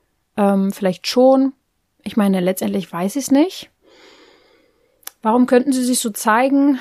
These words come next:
Sie könnten sich mit einer Art Drohung so zeigen, hey, von wegen, ihr da unten, wir machen uns sichtbar, wenn ihr jetzt nicht mal klarkommt. Aber ich glaube es nicht. Also ich glaube es tendenziell wirklich eher nicht.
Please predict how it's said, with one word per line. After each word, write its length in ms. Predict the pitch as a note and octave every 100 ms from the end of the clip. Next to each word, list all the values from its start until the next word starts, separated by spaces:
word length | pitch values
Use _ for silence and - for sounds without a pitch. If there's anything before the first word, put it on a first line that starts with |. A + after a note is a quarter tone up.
| -
Sie 140 | - A3
könnten 280 | B3 A#3
sich 220 | A3+ A3+ A#3
mit 160 | G#3
einer 120 | -
Art 240 | - F#3+ -
Drohung 360 | - A3 C4+ B3+
so 120 | A3+
zeigen, 600 | G#3+ G3+ G#3 G#3 G#3 G3+
hey, 280 | F3+ G3 F#3
von 260 | - F#3+
wegen, 460 | F#3+ F#3+ F#3+ F#3 F#3+ F3+ -
ihr 160 | - A#3+
da 100 | G3+
unten, 680 | G3+ G3+ G#3 G3+ G3 F#3+ F3+ _ _ _ _ _ _ _ _ _ _ _ _ _
wir 120 | G3+
machen 300 | G3+ F#3+ F#3+
uns 140 | F#3
sichtbar, 340 | A3 A3+ - G#3+
wenn 140 | G#3
ihr 180 | G#3+ G3+
jetzt 220 | G3 -
nicht 200 | G3+ -
mal 240 | - F#3 -
klarkommt. 680 | - G#3+ - A#3+ A#3+ - - _ - - _ _ -
Aber 80 | D#4
ich 80 | -
glaube 260 | E4 F#4
es 140 | E4+ -
nicht. 300 | - - -
Also 140 | C#4+ D4
ich 80 |
glaube 240 | - B3 D4+
es 60 |
tendenziell 460 | - D4 D4 - C4
wirklich 260 | B3+ - -
eher 140 | A#3
nicht. 560 | G3+ G3+ F3+ - -